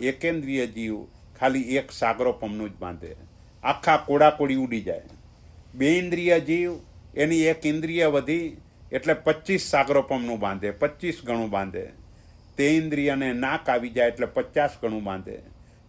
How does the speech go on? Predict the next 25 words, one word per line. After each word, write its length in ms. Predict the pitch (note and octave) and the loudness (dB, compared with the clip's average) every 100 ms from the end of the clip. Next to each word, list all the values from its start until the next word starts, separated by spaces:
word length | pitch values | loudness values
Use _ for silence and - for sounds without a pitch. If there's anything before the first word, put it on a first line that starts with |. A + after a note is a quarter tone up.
| - | 0
ચૌરેન્દ્રિયને 680 | C3+ C#3 D3 C#3 C3+ B2+ B2+ | 2 2 0 0 0 0 -2
આંખ 340 | A#2 D3 - | -2 -4 -4
આવે 260 | B2+ A#2+ A#2 | -4 -2 -2
એટલે 240 | A#2 A#2 | -2 -4
સો 300 | A2 - C#3+ | -4 -2 -4
ગણું 300 | C3+ A#2+ A#2 | -2 -6 -6
બાંધે, 320 | G#2+ G2+ G2 G2+ - - - - - - - | -8 -8 -10 -16 -20 -20 -20 -20 -20 -20 -10
અને 360 | C3 C#3 C#3 A2+ - - | -2 0 0 -2 -8 -6
અસંગ-, 760 | C3 C#3 - - - C#3+ E3 E3+ | -2 -2 -4 -12 -2 0 0 0
અસંગની 500 | C#3+ C#3 E3+ F3 F3 | 0 2 0 0 -2
પંચેન્દ્રિયને 920 | E3+ D#3 D3 D#3 D3 C#3 C#3 B2+ A#2 | -2 -4 -2 -2 0 -2 -2 -2 -4
કાન 400 | A2+ C#3+ D#3 E3 | -4 -4 -2 0
આવે 380 | A#2+ A2+ G#2+ - - - - - | 0 0 -2 -6 -16 -20 -20 -8
એટલે 240 | A#2+ - C3 | -6 2 2
હજાર 520 | F#2+ A2 - D#3+ E3 | 4 4 6 8 6
ગણું 320 | C#3+ C#3 C3 | 4 2 4
બાંધે, 400 | A#2+ A2+ G2+ F#2+ - - - - - - - | 2 2 0 -2 -6 -14 -20 -20 -20 -20 -10
અને 180 | A2+ A#2+ | -4 -2
આપણને 480 | A#2 - B2+ A#2+ A2+ | -2 -2 -2 -2 -2
મન 420 | A2+ C3 D#3 C#3+ | -2 -2 -2 -2
આવ્યું 500 | A2 G#2+ G#2 F#2+ F#2+ - - | -4 -2 -6 -8 -14 -20 -8
એટલે 260 | A#2 - C3 | -8 -2 0
અસંખ્ય 560 | G#2 G2+ - C3 - G#2+ | 0 -2 -4 -6 -4 -6
ગણું 300 | G2 G2 F#2 | -4 -6 -8
બંધાય. 420 | F2+ E2+ E2+ | -8 -6 -6